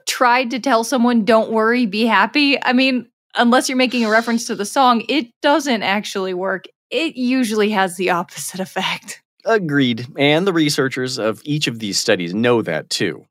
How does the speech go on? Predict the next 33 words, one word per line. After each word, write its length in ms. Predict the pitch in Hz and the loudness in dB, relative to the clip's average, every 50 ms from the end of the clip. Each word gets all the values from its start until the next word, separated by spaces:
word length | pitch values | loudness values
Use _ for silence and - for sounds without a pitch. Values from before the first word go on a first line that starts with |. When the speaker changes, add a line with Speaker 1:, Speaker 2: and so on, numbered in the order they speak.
| _ _ _ _ | _ _ _ _
Speaker 2:
One 160 | 226 240 214 | -2 -2 -2
of 60 | 190 | -2
them 120 | 220 214 | -2 -2
even 220 | 196 185 160 151 123 | -2 0 0 0 -2
admits 380 | 104 98 98 98 107 - - | -2 -2 -2 -4 -4 -6 -4
that 260 | - 107 98 92 - - - | -2 0 0 0 -2 -6 -10
some 340 | - - - 131 139 143 139 | -8 -2 -2 0 0 -2 -4
people 340 | - 135 131 127 123 113 | -6 -8 -8 -4 -4 -2
are 140 | 98 101 104 | -2 -2 -2
more 240 | 98 104 110 110 107 | -2 0 -2 -2 -2
inclined 560 | 104 98 - - 95 95 98 101 107 107 - - _ _ | -4 -6 -8 -6 -4 -4 -2 -4 -4 -6 -10 -16 _ _
from 500 | - - 101 123 156 175 175 165 147 - _ _ - | -4 0 0 0 0 -2 -6 -10 -12 -14 _ _ 0
birth 400 | 151 185 139 120 120 - - - _ | 0 2 2 0 -2 -8 -18 -20 _
to 120 | - 120 113 | -6 -6 -6
be 360 | 98 87 98 107 120 123 113 | -6 -8 -10 -10 -10 -8 -6
cynical. 520 | - - 120 131 123 104 87 71 65 - _ _ _ _ _ | -6 -4 -4 -4 -4 -4 -6 -12 -14 -16 _ _ _ _ _
But 140 | 135 143 139 | -2 -2 -2
it's 120 | - - | -4 -6
never 280 | 123 131 143 160 190 180 | -6 -4 -4 -4 -4 -4
too 160 | - 196 151 | -4 -2 0
late 180 | 147 139 127 | 0 0 0
to 120 | - 104 - | -4 -12 -14
teach 260 | - - - 147 143 | -12 -10 -10 -10 -8
yourself 300 | 117 107 - 101 101 - | -8 -6 -4 -6 -6 -6
a 40 | 104 | -10
few 200 | - - 110 107 | -10 -8 -8 -6
tricks 340 | - - 123 - - - - | -2 -2 -2 -2 -2 -6 -10
on 280 | - 104 101 104 101 90 | -8 -6 -6 -4 -6 -6
how 340 | - - - 110 117 123 | -8 -6 -2 -2 -2 -2
to 140 | 127 - 113 | -4 -6 -8
think 220 | 107 113 110 101 - | -6 -6 -8 -6 -6
more 180 | 101 98 92 | -6 -6 -6
positively. 800 | 90 - - 104 107 104 - - - - - - - - - - | -6 -6 -2 -2 -2 -2 -4 -10 -14 -16 -16 -18 -18 -18 -20 -20